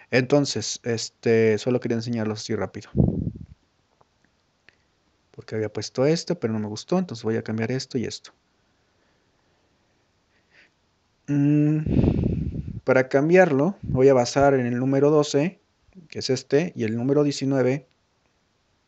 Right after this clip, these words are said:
eh, ¿dónde está diecinueve? Diecinueve es este, o sea, las partes del cielo. Abro el gimp,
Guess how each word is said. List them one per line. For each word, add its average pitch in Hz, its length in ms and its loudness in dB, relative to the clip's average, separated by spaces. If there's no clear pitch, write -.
eh, 123 200 -6
¿dónde 117 140 -6
está 107 160 -12
diecinueve? 110 320 -10
Diecinueve 110 460 -10
es - 240 -10
este, 143 260 -6
o - 40 -20
sea, - 280 -14
las - 120 -16
partes 110 300 -2
del 120 100 -2
cielo. 127 320 0
Abro 120 260 -2
el 120 80 -2
gimp, 180 300 0